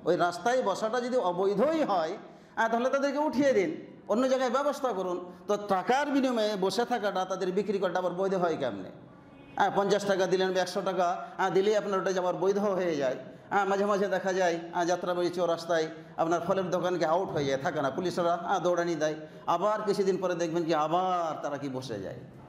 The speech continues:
তাহলে এটা যদি অবৈধই হয়, হ্যাঁ, তাহলে পয়সা নেন কেন? পয়সা ছাড়াই তাদেরকে কি করা, হ্যাঁ, মানে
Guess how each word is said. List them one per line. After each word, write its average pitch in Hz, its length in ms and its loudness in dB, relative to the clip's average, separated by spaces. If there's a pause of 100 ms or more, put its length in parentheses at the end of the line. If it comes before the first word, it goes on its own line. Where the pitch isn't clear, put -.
(280)
তাহলে 147 160 4
এটা 160 120 2
যদি 190 180 2
অবৈধই 185 640 2
হয়, 165 440 0 (460)
হ্যাঁ, 202 220 2
তাহলে 214 340 2
পয়সা 247 340 2
নেন 247 200 0
কেন? 170 160 0 (680)
পয়সা 220 280 2
ছাড়াই 226 240 2
তাদেরকে 214 360 0
কি 196 120 -4
করা, 208 200 2
হ্যাঁ, 202 340 0
মানে 180 260 -2